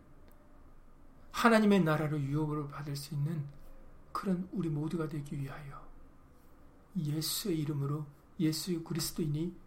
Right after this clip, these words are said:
되게 하여 주시옵소서. 우리에게 말에나 일에나 다 주 예수 이름으로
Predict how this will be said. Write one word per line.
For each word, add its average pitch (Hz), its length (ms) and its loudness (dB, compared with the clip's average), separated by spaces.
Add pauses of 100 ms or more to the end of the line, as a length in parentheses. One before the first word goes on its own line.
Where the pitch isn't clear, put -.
(140)
되게 147 220 -6
하여 - 240 -12
주시옵소서. - 720 -14 (2750)
우리에게 151 340 4
말에나 139 440 0
일에나 143 400 -6
다 - 240 -10
주 202 320 -4
예수 175 320 2
이름으로 165 500 -2